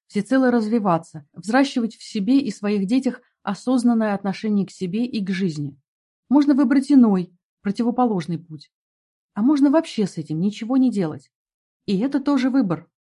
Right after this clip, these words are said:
Двадцать девять лет назад мои мама и папа пошли к своим родителям с просьбой о помощи в аборте, потому как на тот момент другого варианта они для себя не видели. Ужас, да? Нет.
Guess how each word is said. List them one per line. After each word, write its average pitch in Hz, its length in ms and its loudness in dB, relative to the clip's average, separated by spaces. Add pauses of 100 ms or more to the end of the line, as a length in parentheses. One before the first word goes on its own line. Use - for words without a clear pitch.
(200)
Двадцать 214 420 -2
девять 220 320 -2
лет 214 160 -4
назад 220 400 -2 (380)
мои 214 260 2
мама 240 380 6
и 190 60 -2
папа 262 400 0 (300)
пошли 226 260 -2
к - 40 -6
своим 254 280 4
родителям 226 540 2
с - 100 -14
просьбой 240 400 2
о 190 160 -2
помощи 226 420 0
в 196 80 -4
аборте, 180 540 -6 (280)
потому 220 300 -2
как 220 180 -6
на 214 100 -4
тот 226 200 -4
момент 269 440 4 (320)
другого 254 500 2
варианта 247 640 2 (220)
они 208 180 2
для 214 140 -2
себя 214 240 -4
не 214 160 0
видели. 147 420 -4 (460)
Ужас, 160 320 -4
да? 170 320 -4 (580)
Нет. 262 300 -2